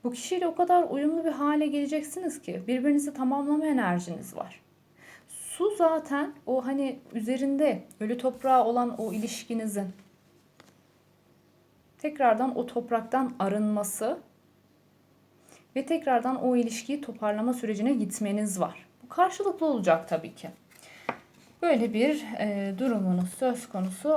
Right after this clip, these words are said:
Aynı zamanda sizi çok özel buluyor. Şöyle yıldız gibi parlıyorsun adeta yaptıklarınla, fikirlerinle. Dış, e, anlamda bir güzelliktir, iç anlamda bir güzelliktir. Bunu sizde yakalamış, bulmuş gibi.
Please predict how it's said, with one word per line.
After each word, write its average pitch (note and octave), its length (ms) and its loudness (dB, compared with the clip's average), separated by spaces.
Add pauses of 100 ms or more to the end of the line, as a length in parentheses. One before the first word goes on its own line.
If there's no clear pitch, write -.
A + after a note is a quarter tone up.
(100)
Aynı A#3 220 0
zamanda F#3+ 480 0
sizi G#3+ 340 -6
çok G#3+ 320 -8
özel F#3 540 0
buluyor. A#3+ 340 0 (140)
Şöyle F#3+ 320 -6
yıldız G3 360 -4
gibi F#3 360 0 (500)
parlıyorsun G3 600 -2
adeta G3 640 -2 (280)
yaptıklarınla, F#3 920 0 (260)
fikirlerinle. F#3 880 0 (500)
Dış, G#3+ 340 -2
e, - 160 -8
anlamda F#3 680 0
bir F#3 120 0
güzelliktir, F3 760 -2
iç - 200 -8
anlamda F#3 500 0
bir F3+ 100 -2
güzelliktir. F3 800 -6 (200)
Bunu C4+ 140 2
sizde G3+ 320 -4
yakalamış, G#3 760 0
bulmuş A3 460 0
gibi. F3+ 160 -8